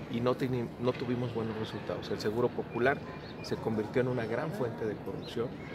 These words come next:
no hay, eh, medicamentos suficientes, no hubo inversión suficiente para atender a una demanda creciente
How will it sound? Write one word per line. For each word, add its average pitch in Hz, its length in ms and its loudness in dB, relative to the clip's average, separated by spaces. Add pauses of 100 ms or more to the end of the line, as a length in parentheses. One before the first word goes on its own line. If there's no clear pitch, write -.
(580)
no 143 340 6 (400)
hay, 113 420 4
eh, 101 460 0 (340)
medicamentos 113 520 0
suficientes, 120 640 -4
no 135 100 4
hubo 135 200 4
inversión 117 440 0
suficiente 107 540 -2
para 104 240 -2
atender 117 400 2 (440)
a 107 60 0
una 117 320 4
demanda 104 400 2
creciente 104 720 0